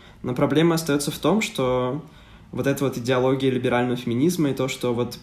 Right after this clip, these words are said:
мы все ж-, э, все, все люди равны, то есть по закону там женщина может стать президенткой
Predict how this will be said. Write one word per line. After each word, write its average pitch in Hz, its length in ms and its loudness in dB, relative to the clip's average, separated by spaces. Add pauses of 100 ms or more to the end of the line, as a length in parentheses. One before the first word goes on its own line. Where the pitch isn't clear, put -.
мы 135 200 0
все 127 240 0
ж-, 127 160 -2
э, 117 140 -4
все, 139 340 0
все 135 300 2
люди 135 240 2
равны, 127 400 2
то 196 160 -2
есть 123 160 -4
по 135 60 -4
закону 147 580 2
там 131 240 -4
женщина 143 460 2
может 123 360 -2
стать 117 380 -4
президенткой 117 880 -4